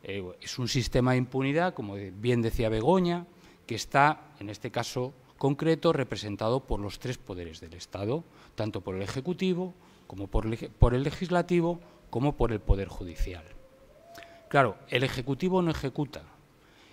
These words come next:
El Legislativo no legisla para remover los obstáculos que impiden en un momento dado el acceso de las víctimas a la jurisdicción penal.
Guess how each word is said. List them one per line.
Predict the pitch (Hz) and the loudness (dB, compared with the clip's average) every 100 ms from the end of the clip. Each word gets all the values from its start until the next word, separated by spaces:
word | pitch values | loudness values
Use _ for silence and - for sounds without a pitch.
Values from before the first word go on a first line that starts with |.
| - _ | -20 _
El | 110 117 | -2 0
Legislativo | 113 - 120 117 117 170 180 196 | -2 -4 -2 0 2 2 4 4
no | 139 156 | 4 4
legisla | 160 127 196 175 151 123 | 4 2 -2 0 2 2
para | 120 117 | 2 2
remover | 113 117 113 117 151 | 0 0 0 2 2
los | 151 - | 0 -2
obstáculos | 123 - 165 - 123 127 - | -6 -2 -2 0 0 -2 -4
que | - | -6
impiden | 101 104 - 151 117 120 117 - - | -8 -6 2 2 4 -2 -4 -12 -6
en | 104 120 | -2 0
un | 131 | 2
momento | 123 127 120 107 | 0 0 0 0
dado | 113 123 | 2 2
el | 107 | 0
acceso | 98 - 147 - 101 | -4 -4 -4 -2 -6
de | 101 101 | -4 -4
las | 98 104 | -4 -4
víctimas | 131 - 107 101 101 - - - | -6 -4 -4 -4 -6 -14 -20 -6
a | 113 113 | 0 0
la | 107 104 | 0 -2
jurisdicción | - 101 95 107 - 123 110 101 | -4 -6 -6 -6 -2 0 0 -2
penal. | - 127 170 123 | 0 4 6 4